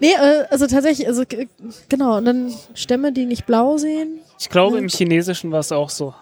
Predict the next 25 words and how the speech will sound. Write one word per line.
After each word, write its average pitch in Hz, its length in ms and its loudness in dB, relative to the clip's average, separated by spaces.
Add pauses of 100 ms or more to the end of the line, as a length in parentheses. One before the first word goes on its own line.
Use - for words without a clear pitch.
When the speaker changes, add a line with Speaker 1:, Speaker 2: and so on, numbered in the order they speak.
Speaker 2:
Hat - 180 -14
auch 147 220 -6
eine 156 80 -4
ganze 160 280 2
Weile 156 200 2
gebraucht, 147 340 0
bis - 160 -8
da 160 100 -2
irgendwann 160 300 0
mal 151 140 0
ein 147 160 0
Zeichen 151 340 0
für 156 140 -6
Blau 147 280 -2
aufkam. 147 540 -8 (240)
Speaker 1:
Ja, 226 80 -6
vielleicht, 247 400 2
weil 262 120 0
Blau 226 260 2
und 262 140 -2
Grün 277 380 -2
so 269 120 -2
ähnliche 285 360 -4
Farben 262 400 -2
sind. 202 360 -10